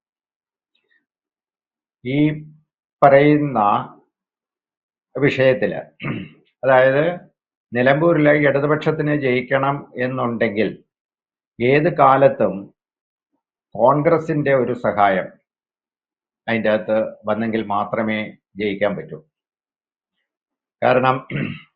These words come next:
അവിടെ നമ്മൾ കുഞ്ഞാലിക്ക് ശേഷം എഴുപതിലെ തെരഞ്ഞെടുപ്പിൽ, എഴുപതിലെ എഴുപത്തൊന്നിലെ തെരഞ്ഞെടുപ്പിൽ എം പി ഗംഗാധരൻ,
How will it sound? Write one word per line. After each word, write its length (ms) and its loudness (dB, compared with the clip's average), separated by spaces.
അവിടെ 160 4
നമ്മൾ 180 2
കുഞ്ഞാലിക്ക് 440 0
ശേഷം 400 4
എഴുപതിലെ 720 2
തെരഞ്ഞെടുപ്പിൽ, 520 -2
എഴുപതിലെ 380 0
എഴുപത്തൊന്നിലെ 500 0
തെരഞ്ഞെടുപ്പിൽ 560 -2
എം 120 -2
പി 160 -2
ഗംഗാധരൻ, 640 -4